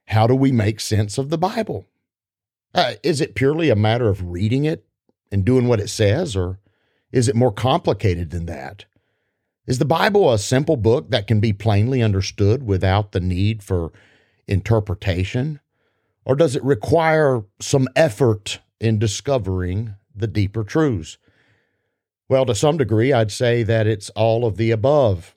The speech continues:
So before we dig into this matter, I, I'd like to say,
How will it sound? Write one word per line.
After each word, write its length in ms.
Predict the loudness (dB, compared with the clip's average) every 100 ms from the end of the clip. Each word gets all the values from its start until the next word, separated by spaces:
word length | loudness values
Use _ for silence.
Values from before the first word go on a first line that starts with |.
| _ -10
So 220 | -2 0
before 380 | 0 0 0 2
we 140 | 0
dig 280 | 2 0 2
into 260 | 0 0
this 220 | 0 0 0
matter, 420 | 0 0 -2 -2
I, 260 | -2 -4 -4
I'd 160 | -2
like 240 | 0 -2 -2
to 80 |
say, 480 | -4 -2 -2 -2 -4